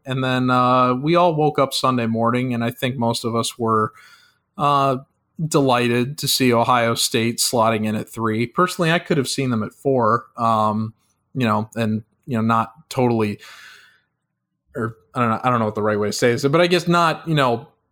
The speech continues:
looking at Notre Dame losing to Clemson with Lawrence as,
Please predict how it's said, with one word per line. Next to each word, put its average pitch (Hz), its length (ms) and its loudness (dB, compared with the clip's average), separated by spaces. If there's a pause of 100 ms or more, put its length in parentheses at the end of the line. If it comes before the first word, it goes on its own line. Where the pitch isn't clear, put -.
(220)
looking 156 340 2
at 131 100 2
Notre 131 280 2
Dame 127 300 0
losing 127 280 2
to 113 80 0
Clemson 117 420 -2
with 101 140 -4
Lawrence 113 420 0
as, 107 240 -2